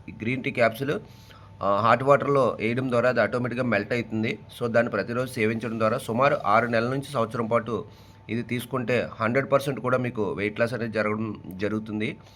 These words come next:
Thank you. మరి ఆ ప్రాసెస్ అనేది ఇప్పుడు చూద్దాం. చూడండి, ఇప్పుడు నేను, ఆ, హాట్ వాటర్ అనేది తీసి ఈ క్యాప్సూల్ అనేది అందులో వేస్తాను. ఏ విధంగా మెల్ట్ అవుతుందో మనం చూద్దాం.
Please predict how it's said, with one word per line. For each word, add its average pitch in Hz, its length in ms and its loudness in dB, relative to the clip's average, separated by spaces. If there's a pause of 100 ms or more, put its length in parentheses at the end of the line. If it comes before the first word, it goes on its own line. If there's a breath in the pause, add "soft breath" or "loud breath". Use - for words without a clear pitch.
(360 soft breath)
Thank 107 180 0
you. 139 100 -6 (240)
మరి 113 180 -2 (180)
ఆ 110 60 4
ప్రాసెస్ 123 380 2
అనేది 131 200 0
ఇప్పుడు 117 220 -6
చూద్దాం. 127 340 -2 (100)
చూడండి, 127 240 0
ఇప్పుడు 127 220 -6
నేను, 123 280 -2 (580 loud breath)
ఆ, 95 180 0
హాట్ 117 200 6
వాటర్ 135 220 4
అనేది 127 560 0
తీసి 156 520 -4
ఈ 113 60 -4
క్యాప్సూల్ 110 400 0
అనేది 123 200 2
అందులో 113 220 2
వేస్తాను. 110 480 0 (440 loud breath)
ఏ 107 80 0
విధంగా 123 280 0
మెల్ట్ 113 240 2
అవుతుందో 110 280 -2
మనం 147 280 -2
చూద్దాం. 73 220 -6